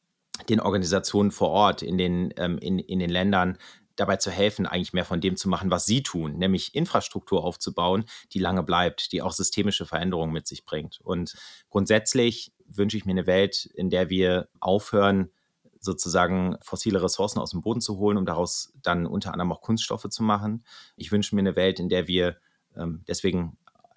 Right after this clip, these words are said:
eigentlich auch das Bokashi-Kompost, äh, äh, Beispiel so lustig, in der wir halt überlegen, wa-, was haben wir denn schon? Was für Wertstoffe und Rohstoffe haben wir denn schon? Und lasst sie uns doch auch als solche begreifen. Lasst uns doch unsere Haltung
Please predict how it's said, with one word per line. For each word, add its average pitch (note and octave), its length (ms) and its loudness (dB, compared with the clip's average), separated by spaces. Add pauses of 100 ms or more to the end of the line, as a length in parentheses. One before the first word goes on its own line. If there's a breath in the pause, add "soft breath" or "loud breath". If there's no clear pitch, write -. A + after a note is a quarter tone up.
(120)
eigentlich F2+ 260 -6
auch - 60 -10
das - 420 -4
Bokashi-Kompost, F2+ 1080 -2
äh, - 40 -4
äh, C#2+ 760 -4
Beispiel F2 380 -4
so F#2 100 -6
lustig, F#2 360 -2
in F2+ 80 -2
der F2+ 140 0
wir F2+ 100 -2
halt F#2 120 -4
überlegen, G2+ 760 2 (760 loud breath)
wa-, - 240 2
was - 300 2
haben C#3 120 4
wir B2+ 100 4
denn F2+ 180 -2
schon? E2+ 420 -4
Was G2 160 -2
für G2 180 -2
Wertstoffe G2+ 460 0
und G2 140 -2
Rohstoffe G2+ 480 -2
haben G#2 240 0
wir G#2+ 60 2
denn F#2 160 -2
schon? G2 220 0
Und F#2 140 -2
lasst G2 280 0
sie G#2 100 0
uns G2 160 -4
doch G2 180 -2
auch - 140 -6
als - 160 -6
solche F#2+ 260 0
begreifen. F2 640 -2 (320 soft breath)
Lasst - 240 0
uns A2+ 140 2
doch F#2+ 120 -2
unsere F#2 360 2
Haltung F2 480 0